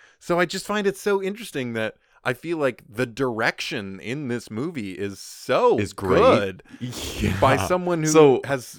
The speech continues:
Speaker 1: very
Speaker 2: you
Speaker 1: little
Speaker 2: were
Speaker 1: experience, it seems like.
Speaker 2: You were gonna say earlier, you were like, "I think that's why this is so good then." Is it those two writers he's worked with, you're
Speaker 1: I
Speaker 2: saying?
Speaker 1: think so. I think
Speaker 2: Do you
Speaker 1: so.
Speaker 2: think they have, like, directorial influence almost, like, on him as, like, a,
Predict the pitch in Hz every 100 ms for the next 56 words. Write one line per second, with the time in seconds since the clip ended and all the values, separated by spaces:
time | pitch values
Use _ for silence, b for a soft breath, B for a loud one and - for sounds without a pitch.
0 | - 110 151 240 - 143 139 123 - 240
1 | 208 104 98 92 95 87 101 95 _ _
2 | 120 127 123 147 143 - 127 127 98 -
3 | 110 110 107 95 90 92 92 90 - -
4 | 101 - 175 - 135 143 - 117 131 131
5 | 107 98 98 - 101 90 73 110 135 95
6 | 147 85 82 80 - - 104 92 107 104
7 | 107 104 98 - - 117 98 95 95 104
8 | 90 101 90 80 90 - 160 156 160 156
9 | 170 175 180 151 - 160 196 147 95 -
10 | 101 - 135 156 127 196 - 104 143 117
11 | 104 104 101 104 - 101 95 - - 92
12 | 107 104 - 82 87 151 180 185 196 196
13 | 214 208 - - 98 - 95 101 117 131
14 | 127 98 95 92 90